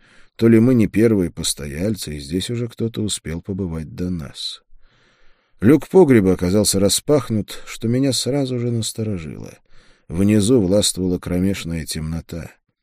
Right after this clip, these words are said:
Я прислушался. Ни шороха, ни звука. Пугало, забравшееся в дом вместе со мной, проверявшее глиняные крынки, покосилось на меня, подошло к краю, спрыгнуло вниз, пошуровало там, что-то с грохотом уронив,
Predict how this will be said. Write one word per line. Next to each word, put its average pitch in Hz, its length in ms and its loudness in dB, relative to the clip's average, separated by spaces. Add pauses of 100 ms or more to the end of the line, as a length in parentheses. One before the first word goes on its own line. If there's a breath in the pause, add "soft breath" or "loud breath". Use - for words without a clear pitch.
(280)
Я 87 160 0
прислушался. 82 800 -6 (300 soft breath)
Ни 92 220 2
шороха, - 680 -8 (320)
ни 98 240 4
звука. 87 680 -2 (500)
Пугало, 113 440 6
забравшееся 95 760 2
в 92 100 2
дом 98 300 4
вместе 92 440 0
со 87 200 0
мной, 98 400 0
проверявшее 82 720 -2
глиняные 85 520 -2
крынки, 98 680 0 (420 loud breath)
покосилось 123 840 2
на 104 80 -4
меня, 113 500 -2 (240)
подошло 110 560 2
к - 120 -10
краю, 135 480 2
спрыгнуло 90 540 0
вниз, 120 480 -4
пошуровало 95 880 2
там, 147 280 4
что-то 131 400 0
с 117 100 0
грохотом 117 580 2
уронив, 117 580 2